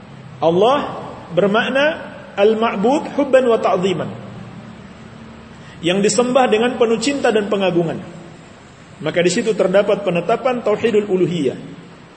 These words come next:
Hanya Allah, dialah satu-satunya yang patut untuk disembah. Pelajaran yang kelima.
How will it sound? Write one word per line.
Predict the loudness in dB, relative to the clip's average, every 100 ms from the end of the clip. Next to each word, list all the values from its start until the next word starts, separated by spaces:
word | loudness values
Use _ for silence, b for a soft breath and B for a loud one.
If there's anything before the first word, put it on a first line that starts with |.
| -20 -20 -20 -6
Hanya | -2 0 2
Allah, | 4 4 2 -2 0
dialah | 4 4 2 -2 -14 -16 -18 -14
satu-satunya | -4 -2 -2 -2 -2 -2 -2 -2 -4 -6
yang | -2 -2 0
patut | -2 -2 -6
untuk | -8 -6
disembah. | -6 -6 -6 -8 -12 -16 -20 -20 -20 -20 -20 -20 -20 -20 -8
Pelajaran | 2 4 4 4
yang | 2 2
kelima. | 2 0 -2